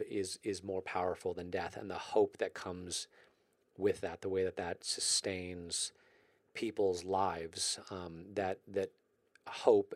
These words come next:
and love truly are more important than, um, you know, bread or shelter or,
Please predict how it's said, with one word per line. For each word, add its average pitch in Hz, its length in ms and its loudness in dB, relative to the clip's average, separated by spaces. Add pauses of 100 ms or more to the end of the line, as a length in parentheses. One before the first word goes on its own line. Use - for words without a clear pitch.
and 101 180 -4
love 95 320 0
truly 95 380 0
are 90 240 -6
more 90 240 -2
important 87 640 0
than, 82 380 -8 (640)
um, 82 320 -8 (120)
you 90 80 -12
know, 85 240 -8
bread 90 500 -4
or 87 380 -2 (680)
shelter 85 920 2
or, 82 360 2